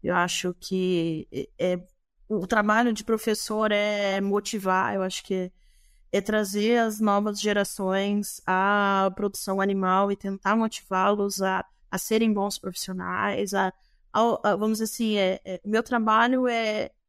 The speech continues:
fazer com que os meus estudantes sejam melhores do que eu no futuro. É, então, eu sempre trago essa, essa mensagem no sentido de, não de menosprezo, mas de, de que a nova geração sempre tem algo a incluir, algo a acrescentar e não a repetir, muitas vezes, no, os nossos erros.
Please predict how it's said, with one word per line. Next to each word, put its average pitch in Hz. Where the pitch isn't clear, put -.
fazer 226
com 254
que 254
os 247
meus 240
estudantes 233
sejam 226
melhores 214
do 208
que -
eu 175
no 175
futuro. -
É, 175
então, 180
eu 196
sempre 240
trago 220
essa, 208
essa 190
mensagem 202
no 226
sentido 214
de, 190
não 190
de 214
menosprezo, 208
mas 190
de, 196
de 208
que 240
a 220
nova 269
geração 254
sempre 277
tem 269
algo 240
a 220
incluir, 220
algo 202
a 196
acrescentar 190
e 214
não 208
a 240
repetir, 226
muitas 220
vezes, 202
no, 202
os 196
nossos 208
erros. -